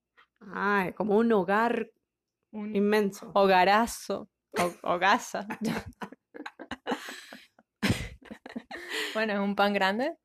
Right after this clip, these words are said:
Speaker 2: por ahí.
Speaker 1: <laughs> Exacto. Bueno, entonces un pan así no pasa desapercibido.
Speaker 2: N-, no,
Speaker 1: Para
Speaker 2: para nada.
Speaker 1: nada.
Speaker 2: Ni, ni tampoco te lo puedes robar ni nada.
Speaker 1: No, para nada. Tiene presencia, tiene carácter,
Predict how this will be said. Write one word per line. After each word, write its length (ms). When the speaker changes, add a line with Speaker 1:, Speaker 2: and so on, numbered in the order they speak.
Speaker 2:
por 160
ahí. 260
Speaker 1:
<laughs> 180
Exacto. 580
Bueno, 280
entonces 320
un 180
pan 240
así 500
no 260
pasa 400
desapercibido. 1040
Speaker 2:
N-, 300
no, 300
Speaker 1:
Para 220
Speaker 2:
para 100
nada. 280
Speaker 1:
nada. 20
Speaker 2:
Ni, 180
ni 160
tampoco 280
te 60
lo 100
puedes 180
robar 340
ni 180
nada. 220
Speaker 1:
No, 300
para 240
nada. 420
Tiene 220
presencia, 560
tiene 220
carácter, 760